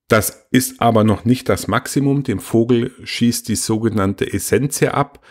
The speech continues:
Das sind auch Assu-Trauben, sprich die edelfaulen Trauben. Dort nimmt man den ungepressten Vorlauf, also man schüttet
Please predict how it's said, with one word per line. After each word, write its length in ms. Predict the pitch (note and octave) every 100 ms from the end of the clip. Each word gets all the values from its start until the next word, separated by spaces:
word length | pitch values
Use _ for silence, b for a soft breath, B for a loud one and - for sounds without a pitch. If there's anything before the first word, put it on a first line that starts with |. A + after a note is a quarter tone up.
| B B -
Das 240 | - -
sind 180 | G2 -
auch 340 | G2 A#2+ - -
Assu-Trauben, 960 | G2+ - - D3 D3 C#3+ - - D#3 D3 B B B _
sprich 560 | - - A2 G2 - - -
die 300 | F#2+ F2+ - _ _ _ _ _ -
edelfaulen 720 | A2 C#3+ C3 - F2+ F#2 F2
Trauben. 560 | - D#2+ A#2+ C#3 D3+ - b b -
Dort 400 | F#2 A#2 - -
nimmt 240 | A#2 A#2+
man 140 | A2+ G#2+
den 160 | G#2+
ungepressten 920 | - C3+ F3+ D#3+ - - A#2 - A2 F#2
Vorlauf, 800 | - C3 C#3 F2+ - C3 - G#2
also 160 | G2+
man 240 | G2 F#2 F2
schüttet 520 | - C3 C#3 C3